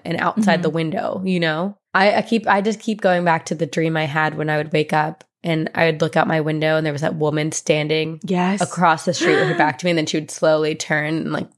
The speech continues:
Speaker 1: almost looked like the Wicked Witch of the West.
Speaker 2: Yeah, you said she looked like the woman that was from that one story where they, those people were camping and there was that woman in her, like, cloaked.
Speaker 1: Mm-hmm.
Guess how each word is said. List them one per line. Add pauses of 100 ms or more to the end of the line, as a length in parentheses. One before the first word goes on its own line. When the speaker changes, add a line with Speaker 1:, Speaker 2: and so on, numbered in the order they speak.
Speaker 1:
almost
looked
like
the
Wicked
Witch
of
the
West. (360)
Speaker 2:
Yeah,
you
said
she
looked
like
the
woman
that
was (100)
from
that
one
story
where
they,
those
people
were
camping
and
there
was
that (540)
woman
in
her,
like, (220)
cloaked. (420)
Speaker 1:
Mm-hmm.